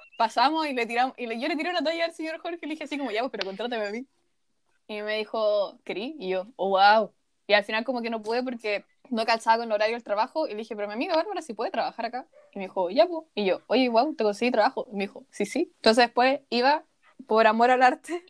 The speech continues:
a apoyar a la Bárbara, porque a veces estaba solita.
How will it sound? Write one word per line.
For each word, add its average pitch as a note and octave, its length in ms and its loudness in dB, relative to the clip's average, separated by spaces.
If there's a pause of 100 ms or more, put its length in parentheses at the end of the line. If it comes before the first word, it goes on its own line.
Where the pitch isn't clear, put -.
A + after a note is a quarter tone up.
(560)
a A3 460 -8
apoyar G#3+ 280 -8
a - 40 -6
la G#3+ 60 -8
Bárbara, - 280 -10 (140)
porque G3+ 260 -2
a G3 40 4
veces G#3+ 240 2
estaba G#3+ 260 0
solita. G#3+ 340 -8